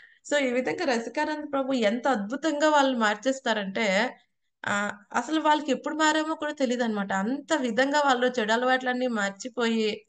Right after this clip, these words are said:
కృష్ణతల్లో ఎంత అద్భుతమైన భక్తుల కింద అవుతారు. ఈ విధంగా ఎంతో మందిని మారుస్తారనమాట. మెయిన్ సాధు సేవ,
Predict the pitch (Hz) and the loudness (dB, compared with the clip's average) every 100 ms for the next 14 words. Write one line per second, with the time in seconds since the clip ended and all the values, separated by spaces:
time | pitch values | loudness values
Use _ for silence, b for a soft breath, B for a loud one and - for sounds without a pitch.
0 | - - 262 254 233 220 208 240 202 202 | -16 -2 -2 0 0 -2 -2 -4 -4 -6
1 | 254 247 240 202 196 233 220 233 208 190 | -2 0 0 -2 -4 -4 -2 -2 0 -2
2 | 196 202 - B B B 233 247 294 226 | -4 -10 -10 B B B -4 0 0 0
3 | 196 202 254 - 320 330 294 294 285 247 | 0 0 -2 -2 0 2 2 2 2 2
4 | 226 240 240 214 202 196 196 190 - _ | 0 0 0 2 0 -2 -4 -8 -14 _
5 | _ _ - 208 240 302 339 370 359 _ | _ _ -2 2 4 2 0 -2 -4 _
6 | _ - 202 190 202 226 220 196 196 | _ -4 2 2 2 -2 -2 -4 2